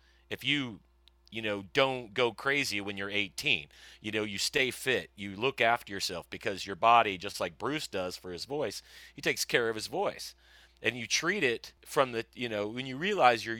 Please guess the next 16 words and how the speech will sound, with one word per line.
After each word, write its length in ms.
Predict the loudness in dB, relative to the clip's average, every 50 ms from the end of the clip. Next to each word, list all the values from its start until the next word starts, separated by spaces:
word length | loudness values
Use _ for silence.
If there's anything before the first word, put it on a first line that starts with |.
| -8 -10 -8
when 140 | -8 -8 -6
you're 120 | -6 -6
young, 360 | -4 0 0 2 2 0 -2 -4
you, 140 | -10 -12
you, 300 | -12 -12 -12 -12 -14 -14 -14
you, 320 | -14 -14 -12 -12 -12 -12 -14
you 160 | -14 -14 -12 -8
treat 320 | -6 -4 -4 -2 -2 -4
it 100 | -4 -4
with 240 | -2 -2 -2 -2 -4
that 300 | -6 -6 -6 -6 -4 -2
care 340 | 0 0 2 0 0 0 -2
and 180 | -2 -4 -6
love 280 | -4 -2 0 0 0 -2
and 200 | -6 -8 -8 -8
respect, 480 | -6 -6 -4 0 2 2 2 0 -2